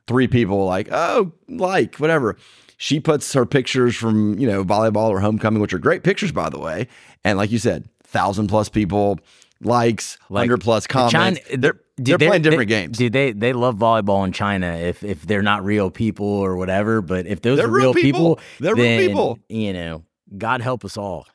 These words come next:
Speaker 1: But it goes back to what you, you, you, you told, uh, Isabella and a couple years ago. It's like, it's not about the likes. Like, if,
Speaker 2: Mm-mm.
Speaker 1: if, if, if that's what you're doing it for, you've already lost.
Speaker 2: That's
Speaker 1: It ain't
Speaker 2: the
Speaker 1: about
Speaker 2: drug.
Speaker 1: the likes, but it is interesting to at least notice and be like, "Oh, God."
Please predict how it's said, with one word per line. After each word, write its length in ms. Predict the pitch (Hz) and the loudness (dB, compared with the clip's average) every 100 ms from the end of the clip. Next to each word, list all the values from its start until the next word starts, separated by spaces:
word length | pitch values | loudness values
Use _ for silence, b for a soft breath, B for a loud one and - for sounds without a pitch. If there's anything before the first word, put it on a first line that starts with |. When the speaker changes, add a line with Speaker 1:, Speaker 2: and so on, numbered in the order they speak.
| _ | _
Speaker 1:
But 100 | 135 | -2
it 40 | |
goes 240 | 139 196 - | 2 0 2
back 260 | 147 139 | 0 0
to 80 | 120 | 2
what 100 | 117 | 0
you, 200 | 110 104 - | 0 -4 -2
you, 200 | 110 95 - | -2 -2 -2
you, 200 | 110 90 - | -2 -2 -2
you 100 | 104 | 0
told, 500 | - 98 95 85 - - | 2 2 2 -2 -14 -2
uh, 240 | 92 87 85 | -2 0 0
Isabella 560 | 101 90 95 92 92 | 0 2 0 2 0
and 220 | 87 82 - B B | -2 -4 -8 B B
a 40 | |
couple 200 | - 104 98 | -2 2 2
years 200 | 101 92 | 0 -2
ago. 140 | 92 | -4
It's 100 | 90 | -4
like, 220 | 98 98 | -4 -4
it's 160 | 104 - | -4 -2
not 120 | 160 | 0
about 340 | 110 110 110 - | 2 0 0 -2
the 60 | |
likes. 420 | 90 57 62 - - | -4 -6 -10 -10 -4
Like, 140 | 104 | 0
if, 180 | 175 123 | 2 2
Speaker 2:
Mm-mm. 60 | |
Speaker 1:
if, 160 | 107 - | 2 2
if, 220 | 143 123 - | 0 0 -4
if 140 | 117 | 0
that's 260 | 123 135 - | 0 0 -2
what 220 | 147 110 | -2 0
you're 100 | 107 | -2
doing 320 | 85 95 113 | 0 0 0
it 100 | 101 | -2
for, 340 | - 147 143 - | -2 0 0 0
you've 160 | 98 85 | -4 -2
already 200 | 90 69 | -2 -4
lost. 360 | - - - | -8 -12 -6
Speaker 2:
That's 140 | - 117 | 0 2
Speaker 1:
It 40 | |
ain't 60 | 131 | 2
Speaker 2:
the 100 | 139 | 2
Speaker 1:
about 100 | 131 | 0
Speaker 2:
drug. 80 | 107 | 0
Speaker 1:
the 60 | 90 | -4
likes, 240 | 65 - | -6 -6
but 200 | - 196 | 0 2
it 80 | 175 | 2
is 140 | 180 | 0
interesting 500 | 123 160 170 123 135 | 2 0 0 2 0
to 80 | 127 | 2
at 60 | 120 | 2
least 200 | 123 101 | 2 2
notice 360 | 107 127 127 | 2 2 2
and 120 | 107 95 | 0 -4
be 60 | |
like, 140 | 98 117 | -4 -2
"Oh, 160 | 107 | -2
God." 380 | 85 107 107 - | -2 -2 -2 -4